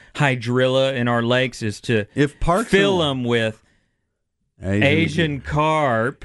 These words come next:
Speaker 2: If you
Speaker 1: And now
Speaker 2: ever
Speaker 1: you're
Speaker 2: get
Speaker 1: looking at these states
Speaker 2: <laughs>
Speaker 1: across the country and going, "Hello?"
Speaker 2: Well, I, it's, they're, it's Mother Nature that knows how to com-, combat this stuff and, you know, certain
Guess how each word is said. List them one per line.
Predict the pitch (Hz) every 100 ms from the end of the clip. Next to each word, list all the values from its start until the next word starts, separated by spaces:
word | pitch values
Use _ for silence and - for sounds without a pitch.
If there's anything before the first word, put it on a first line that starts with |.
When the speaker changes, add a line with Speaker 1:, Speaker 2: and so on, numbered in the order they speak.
| -
Speaker 2:
If | 113 110
you | 143 156
Speaker 1:
And | 151
now | 160 185 -
Speaker 2:
ever | -
Speaker 1:
you're | 226 220
Speaker 2:
get | 214 226
Speaker 1:
looking | 240 240 220
at | 175 160
these | 175 165
states | - - 254 285 339 202 - 175
Speaker 2:
<laughs> | -
Speaker 1:
across | 185 190 247 269 -
the | 220
country | 269 349 339 220 233 165
and | 208 208
going, | 220 226 208
"Hello?" | - 214 240 302 320 302 285 285 254 _ _
Speaker 2:
Well, | - 240 226
I, | 113 170 - 185 202
it's, | 214 233 185 -
they're, | 143 208 226 196 _ _ -
it's | 165 -
Mother | 165 190 247 185
Nature | 131 135 151 147 120
that | 107 95
knows | 113 113 -
how | 117 113
to | 98
com-, | - 104 98 90 - _ -
combat | 107 95 87 98 98 -
this | 92 90 85 - -
stuff | - - - 85 85 87 -
and, | 95 98 90 87 - -
you | 107 113
know, | 107 104
certain | - 151 143 123 123